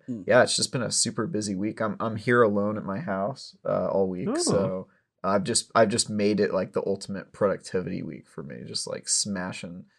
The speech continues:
Speaker 2: through, like, eighteen hours of work every day. So it's been, it's been cool, but, uh,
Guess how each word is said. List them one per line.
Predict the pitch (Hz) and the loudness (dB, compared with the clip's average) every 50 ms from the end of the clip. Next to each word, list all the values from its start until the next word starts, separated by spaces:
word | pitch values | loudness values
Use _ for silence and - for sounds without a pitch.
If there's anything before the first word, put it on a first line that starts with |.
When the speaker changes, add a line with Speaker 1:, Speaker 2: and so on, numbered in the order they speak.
| _ _ _ _ - | _ _ _ _ -6
Speaker 2:
through, | - 113 117 110 107 104 | -2 0 2 4 6 6
like, | 95 92 92 - - - | 4 4 2 -2 -4 -4
eighteen | 104 107 - - - 104 95 | -2 -2 -2 -2 -4 -4 -2
hours | 95 98 98 95 - 104 | 0 0 0 0 0 -2
of | 90 | -2
work | 92 98 92 95 - | -2 -2 -2 -2 -2
every | 95 87 92 90 | -4 -4 -4 -4
day. | 87 90 87 85 87 - | -2 0 0 0 -2 -4
So | - - - 95 92 92 - _ _ _ - _ _ _ | -6 -8 -8 -8 -8 -10 -14 _ _ _ -20 _ _ _
it's | - - | -14 -8
been, | - 101 95 98 - _ | -6 -6 -6 -6 -12 _
it's | - - | -16 -10
been | - 120 104 | -8 -6 -2
cool, | - 135 - - - - _ _ | 0 0 0 0 -2 -6 _ _
but, | - 113 107 | -10 -8 -6
uh, | 101 98 101 | -6 -8 -8